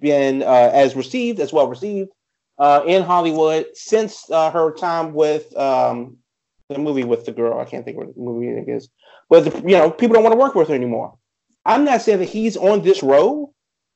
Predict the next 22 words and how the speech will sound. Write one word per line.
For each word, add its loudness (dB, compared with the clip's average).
on 0
this 2
road 4
right 2
now, 0
the -2
way -2
he's -4
doing -2
and -4
kinda -2
doubling 0
down -2
on -2
his, -2
on -4
his -6
feelings 2
and, -4
you -2
know, 2
whatever. 2